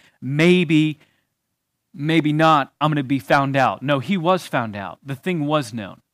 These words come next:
Leviticus says, "Be sure your sin will find you out." Verse fifteen, "When Pharaoh heard of it, he sought to kill Moses, but Moses fled from Pharaoh and stayed in the land of the Midianites." That's a desert, by the way,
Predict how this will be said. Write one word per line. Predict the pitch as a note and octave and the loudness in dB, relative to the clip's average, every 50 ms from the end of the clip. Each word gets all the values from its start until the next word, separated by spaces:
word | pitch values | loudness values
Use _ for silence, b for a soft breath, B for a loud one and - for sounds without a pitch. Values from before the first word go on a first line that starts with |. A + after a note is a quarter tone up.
| _ _ _ _ _ _ _ _ _ _ _ _ _ _ _ _ _ _ _ _ _ _ _ _ _ _ _ _ _ _ _ _ _ _ | _ _ _ _ _ _ _ _ _ _ _ _ _ _ _ _ _ _ _ _ _ _ _ _ _ _ _ _ _ _ _ _ _ _
Leviticus | C3 C3+ C3 D#3+ F3+ F3 - - F3 D#3 C3 - | -8 -4 -2 0 0 0 0 0 -2 -2 -2 -4
says, | - - - - D3 C3 A#2+ A2+ G#2 - - | -6 -6 -4 -2 0 0 0 -2 -6 -10 -8
"Be | - C3+ | -8 -8
sure | B2 - - E3+ D#3+ D#3+ | -8 -6 -4 -2 -2 -2
your | D#3 C#3+ C#3+ D3 | -2 -4 -6 -8
sin | - - F3 D3+ B2+ A2+ G#2 G2 F#2 - _ _ _ _ _ _ | -6 -6 -4 -4 -4 -4 -6 -10 -14 -18 _ _ _ _ _ _
will | C3+ A2+ | -14 -10
find | - D3 C#3 C3+ B2+ A#2+ | -6 -4 -4 -4 -4 -4
you | B2+ C3+ | -4 -2
out." | B2+ A2+ A2 - | -2 -2 -2 -2
Verse | D3+ D#3 - | -4 -4 -2
fifteen, | - G3 F3 - - G3 D#3+ A#2+ - B B B B B | -2 -2 -2 0 0 0 0 -2 -4 B B B B B
"When | F3+ F#3+ F#3 | 0 0 0
Pharaoh | - - A#3+ A3+ A3+ A3+ A3 | 2 4 6 8 8 8 8
heard | G3+ A#3 A#3 A#3 A#3 | 8 8 8 8 6
of | A#3 A#3+ | 6 6
it, | C4+ C4+ - b b b b | 6 4 4 b b b b
he | b F#3 E3 | b -2 0
sought | - - G3 F3 - | 2 2 2 2 2
to | - | -2
kill | C3 - - B3 C4 | -2 2 4 6 6
Moses, | B3 A#3+ A#3+ A#3 A#3 G3 A3 B3 B3 A3+ - B B B B B B | 6 6 6 6 6 6 4 2 2 0 -4 B B B B B B
but | - F#3 | 0 2
Moses | F#3 G3 G#3+ A#3 F3+ F#3+ E3+ - | 4 6 4 4 2 0 -6 -6
fled | - A3 A3 G#3+ - | 2 2 2 2 4
from | G3+ F#3+ E3+ | 0 -4 0
Pharaoh | - A#3 A#3+ B3 B3 B3 B3 B3 A#3+ B B B B B | 4 6 6 8 8 6 6 4 2 B B B B B
and | F#3 F#3 F3+ | 0 0 0
stayed | - - A#3 A#3 B3 | 2 2 4 4 4
in | B3 A3+ | 4 2
the | G#3 G#3 | 2 2
land | G3 G#3 G#3 G#3 G3+ G3 G#3 G#3+ - | 4 4 4 4 4 2 -2 -4 -2
of | - F3 D#3 | -2 -2 0
the | D#3 F3 | 0 0
Midianites." | E3 E3+ G3 A3 A#3 A#3 A3+ A3 A3 A3 A3+ A3+ - - | 2 4 4 6 6 4 6 6 6 6 4 2 0 2
That's | - F3+ E3 - | 2 2 2 2
a | G3+ F3 | -2 -4
desert, | C#3 B2 G3+ G3 G3 D3+ F3+ E3+ | 2 6 6 6 6 6 2 0
by | - D#3+ E3 E3 | 2 2 2 2
the | D#3+ D#3+ | 4 2
way, | D#3 D#3+ D3+ D#3 E3 F3 E3+ | 4 4 4 4 4 0 -2